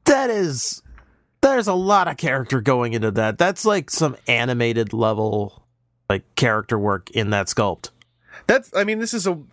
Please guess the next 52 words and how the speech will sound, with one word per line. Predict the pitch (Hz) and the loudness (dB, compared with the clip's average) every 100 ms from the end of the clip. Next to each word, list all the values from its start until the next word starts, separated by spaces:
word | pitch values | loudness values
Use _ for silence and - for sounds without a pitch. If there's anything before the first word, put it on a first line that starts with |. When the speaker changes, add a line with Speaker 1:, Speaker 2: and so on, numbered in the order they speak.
| - | -20
Speaker 2:
not, | 78 156 180 165 | -10 -2 0 0
not | 175 160 | -2 -2
a | 147 | -2
hundred | 139 165 | -2 -4
percent | 135 131 113 | -4 -2 -2
accurate, | 117 123 107 | -2 -2 -4
but | 123 117 | -6 -6
my | 143 | -2
immediate | 151 151 196 196 | -2 -2 -2 -2
reaction | 170 139 127 - 131 113 104 | -2 -2 -2 -4 -6 -6 -6
to | - 123 117 | -4 -2 -2
the | 110 107 | -4 -4
head | 110 | -4
sculpt | 131 151 131 | -4 -4 -4
on | 147 | -4
him | 147 160 | -4 -4
was | 143 123 | -4 -4
like, | 120 120 113 - - - _ | -2 -2 -6 -16 -20 -20 _
the | - | -2
head | 147 220 220 | 0 0 -2
sculpt | - - 233 - - | -4 -2 -2 -2 -4
on | 180 185 185 | -4 -2 -4
the | 160 170 | -4 -2
Ultimate | 175 220 - 123 113 - | -2 -2 -4 -4 -4 -4
or | 135 | -4
the | 127 | -4
Supreme | 131 123 185 196 | -6 -4 -2 -2
or | 147 | -2
whatever, | 117 107 104 104 - - - _ | -2 -2 -2 -4 -6 -20 -20 _
that | - 427 | 0 0
was | 302 | 0
part | - 277 | 0 0
of | 247 | 0
the | |
reason | 233 190 | -4 -2
why | 196 | -2
people | 185 202 175 | -2 -2 -4
picked | 180 180 | -2 0
that | 165 147 | -2 0
toy | 226 | 0
up, | 175 | 0
'cause | 127 | -2
it | 175 | -4
was | 208 | -4
just | 170 175 | -2 -4
a | |
very | 147 123 160 170 | -4 -2 -2 -2
good | 135 156 | -2 -4
sculpt | 123 - - 147 143 - | -4 -8 -4 -4 -4 -4
of | 143 120 | -4 0
that | 127 123 | -2 -2
head. | - 160 95 | -2 -2 -2